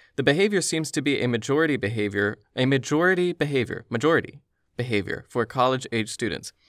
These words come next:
For many people, it's consensual and wanted and asked for, but it's also scary to many people, even if they learn to enjoy it or want it. It's a major line of research for our team to understand how they feel, what the health risks are, and how it can fit into larger sexual landscapes.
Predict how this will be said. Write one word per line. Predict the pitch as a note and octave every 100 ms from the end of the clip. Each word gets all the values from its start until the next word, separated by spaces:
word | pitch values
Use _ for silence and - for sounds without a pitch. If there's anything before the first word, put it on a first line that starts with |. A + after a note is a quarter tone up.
| _ _ _ _ _ _ _ _ _ _ _ _
For | D3
many | D#3 F3+
people, | F3+ C#3+ A2+ F#2
it's | B2+ B2
consensual | C3 A#2 D#3 D#3+ C#3+ C3+
and | G#2+ G#2
wanted | B2 C#3+ B2+
and | G#2
asked | A2+ B2+ C3+
for, | C3+ C3
but | G#2+
it's | G2
also | - C3+ -
scary | B2+ - D3 F3+
to | -
many | F2+ D#2+
people, | - G#2 - D#2+ - - - _
even | C#3+ C#3
if | B2
they | A#2 A2
learn | G#2+ G#2+
to | A2+
enjoy | G2+ G2+ G2+
it | G2
or | G#2
want | F#2+ F#2 F#2+
it. | -
It's | G2+
a | B2
major | D3 D3+ C3
line | B2 A#2+
of | A2+
research | A2 G#2+ -
for | G#2+
our | - G#2
team | A#2+ G#2+
to | -
understand | G#2 G2+ G2 G#2+
how | A2
they | - F#2+
feel, | - A#2 G#2+
what | G2+
the | G#2
health | G2+ F#2+
risks | - -
are, | E2 C2
and | G2+
how |
it | -
can | - -
fit | C2+
into | - -
larger | D2+ D2 -
sexual | - - -
landscapes. | - - - - -